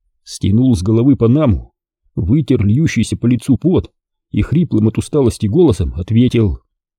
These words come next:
«Пацанам с роты вечерком попить чайку будет».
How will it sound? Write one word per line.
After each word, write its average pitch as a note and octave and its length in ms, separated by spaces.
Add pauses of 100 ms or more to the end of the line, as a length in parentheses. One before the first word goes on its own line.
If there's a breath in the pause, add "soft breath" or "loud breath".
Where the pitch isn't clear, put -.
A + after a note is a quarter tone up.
(240)
«Пацанам D3+ 560
с - 100
роты E3 400 (200)
вечерком C#3+ 580
попить E3+ 300
чайку A3 320
будет». G#3 380